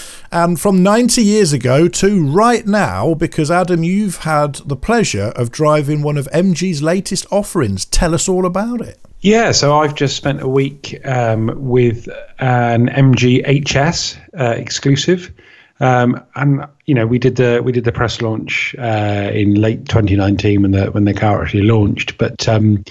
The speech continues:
Speaker 2: it's very hard to, to get much of a judgment on a car, um, on a press launch, 'cause you might get an hour,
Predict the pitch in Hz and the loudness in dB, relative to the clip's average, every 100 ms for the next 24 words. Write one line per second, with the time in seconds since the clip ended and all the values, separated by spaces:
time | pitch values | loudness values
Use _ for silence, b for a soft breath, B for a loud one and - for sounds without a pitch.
0 | B B B B 131 - 131 120 127 123 | B B B B -4 0 0 2 2 0
1 | 120 - 113 107 101 104 - - 110 123 | -2 -4 -4 -2 -4 -6 -10 -12 -6 -6
2 | - - - 120 - 104 104 - 120 110 | -6 -8 -4 -2 -4 -6 -6 -2 0 0
3 | - 104 104 104 95 113 107 101 95 - | -2 -2 -2 -2 -2 0 0 0 -4 -8
4 | _ 113 101 95 101 - 101 90 101 - | _ -4 -2 0 0 0 0 2 0 2
5 | 117 117 143 - - 92 107 101 - 110 | 2 2 0 -6 -4 0 2 2 0 -4
6 | 117 113 107 110 110 101 | 0 2 2 4 2 0